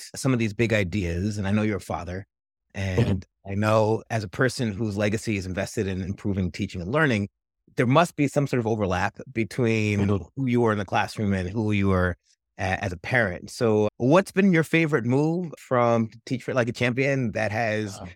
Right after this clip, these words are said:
Speaker 1: got you a win and or a story that you think about
Speaker 2: Yeah.
Speaker 1: that reflects these ideas?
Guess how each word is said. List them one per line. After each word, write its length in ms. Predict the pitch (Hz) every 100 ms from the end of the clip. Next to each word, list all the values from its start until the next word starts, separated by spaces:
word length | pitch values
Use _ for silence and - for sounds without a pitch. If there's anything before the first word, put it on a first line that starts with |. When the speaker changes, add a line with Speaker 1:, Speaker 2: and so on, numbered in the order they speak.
| _ _ -
Speaker 1:
got 240 | 131 123
you 80 | 151
a 40 | 123
win 340 | 127 160 185
and 220 | 113 117 117
or 160 | 123
a 40 | 123
story 500 | 139 151 135 104 87
that 240 | 107 98
you 100 | 107
think 200 | 104 110
about 200 | 101 104
Speaker 2:
Yeah. 100 | 117
Speaker 1:
that 240 | 110 101 - _ -
reflects 180 | 104
these 140 | 107 107
ideas? 460 | 95 113 90 -